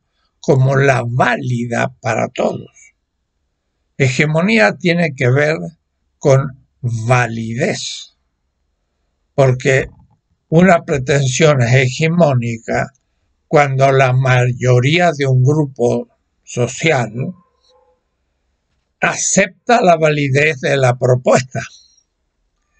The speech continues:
Si fuera unánime, pues ya la validez sería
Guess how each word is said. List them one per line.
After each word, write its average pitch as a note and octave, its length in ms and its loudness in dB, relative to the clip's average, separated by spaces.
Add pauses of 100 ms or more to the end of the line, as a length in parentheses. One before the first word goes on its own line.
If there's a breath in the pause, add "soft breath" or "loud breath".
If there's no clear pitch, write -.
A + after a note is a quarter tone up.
(160)
Si - 200 -2
fuera F3 380 4
unánime, E3+ 880 -2 (920)
pues C3 260 2
ya D#3 320 0 (140)
la C3+ 240 0
validez B2 720 0
sería B2+ 580 0